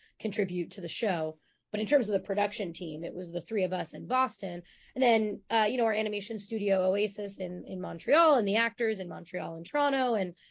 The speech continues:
um, so there's a lot of sending things back and forth and, and, you know, doing a lot of, a lot of my job was keeping the gears moving and making sure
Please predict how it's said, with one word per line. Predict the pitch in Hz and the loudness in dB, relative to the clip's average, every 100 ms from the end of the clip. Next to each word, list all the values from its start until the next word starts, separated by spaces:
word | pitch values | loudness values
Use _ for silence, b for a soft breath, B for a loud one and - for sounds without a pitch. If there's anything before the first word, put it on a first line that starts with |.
| b b _ | b b _
um, | 226 202 | 0 0
so | 202 | 2
there's | 214 214 | 2 4
a | |
lot | 240 262 240 | 4 4 4
of | |
sending | 190 247 226 220 | 0 -2 -2 -2
things | 226 214 190 | -2 -4 -4
back | 208 196 196 | -4 -4 -4
and | 185 | -6
forth | - 302 254 226 - | 2 4 4 0 -4
and, | 202 185 180 175 - | -4 -2 -4 -6 -6
and, | 190 180 | -6 -4
you | 185 | -4
know, | 175 | -4
doing | 170 220 202 | -2 -2 0
a | 190 | 0
lot | 185 | 0
of, | 180 | 0
a | 190 | 2
lot | 226 | 2
of | 220 | 2
my | 214 196 | 0 0
job | 202 185 175 | 0 0 -2
was | 185 170 - b b b b | -4 -6 -10 b b b b
keeping | - 311 339 285 | -2 0 2 2
the | 233 | 2
gears | 202 285 294 | 2 2 2
moving | 254 254 247 254 | 2 2 2 2
and | 214 | 2
making | 233 285 302 | 4 4 4
sure | 269 277 262 | 2 2 2